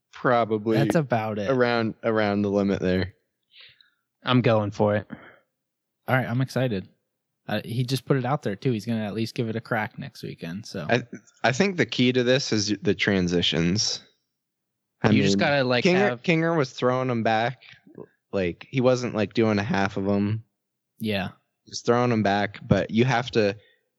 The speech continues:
Speaker 1: one's down, and then you have the other hand ready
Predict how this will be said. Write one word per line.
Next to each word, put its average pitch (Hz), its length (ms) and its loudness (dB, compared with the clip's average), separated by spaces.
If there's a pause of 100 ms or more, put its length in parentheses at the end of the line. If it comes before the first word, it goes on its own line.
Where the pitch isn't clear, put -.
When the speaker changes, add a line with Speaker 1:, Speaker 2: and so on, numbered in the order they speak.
(560)
Speaker 1:
one's 117 400 0
down, 117 480 2
and 113 120 2
then 107 140 2
you 101 120 0
have 104 240 0
the 98 140 2
other 101 180 4
hand 104 320 0
ready 90 560 0